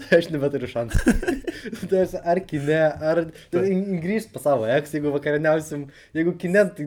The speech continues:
Speaker 1: seni, irgi
Speaker 2: Tai pamirši, kad su mergaitė
Speaker 1: <laughs> Pamirši,
Speaker 2: žiūrės
Speaker 1: kad
Speaker 2: filmą.
Speaker 1: Arba į bičą. O vis dėlto pa-, Pavilaitis, žinai.
Speaker 2: Bet tiesiog pirmą kartą mergam, nu, tipo, susirašai per Tinderį,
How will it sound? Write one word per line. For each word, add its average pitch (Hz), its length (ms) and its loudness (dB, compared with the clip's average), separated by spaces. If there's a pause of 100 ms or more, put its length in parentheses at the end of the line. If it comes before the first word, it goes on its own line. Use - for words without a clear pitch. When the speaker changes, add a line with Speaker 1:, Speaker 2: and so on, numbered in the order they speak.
Speaker 1:
seni, 151 400 0
irgi 180 280 -2
Speaker 2:
Tai 127 160 -4 (220)
pamirši, 180 440 0
kad - 140 0
su - 80 0
mergaitė 180 560 6 (100)
Speaker 1:
<laughs> 190 160 4
Pamirši, 190 320 4
Speaker 2:
žiūrės 202 220 4
Speaker 1:
kad - 80 -8
Speaker 2:
filmą. 185 320 0 (220)
Speaker 1:
Arba 170 260 4
į 180 80 4
bičą. 196 300 -2 (840)
O 147 260 -4
vis 226 500 -2
dėlto 233 240 -4
pa-, 202 120 -14
Pavilaitis, 214 600 0
žinai. 202 280 0 (220)
Speaker 2:
Bet 143 200 0
tiesiog 170 240 -2
pirmą 170 220 0
kartą 151 200 -2
mergam, 131 320 -4
nu, 185 80 -6
tipo, 165 160 -8
susirašai 127 540 -4 (320)
per 139 240 -6
Tinderį, 120 420 -10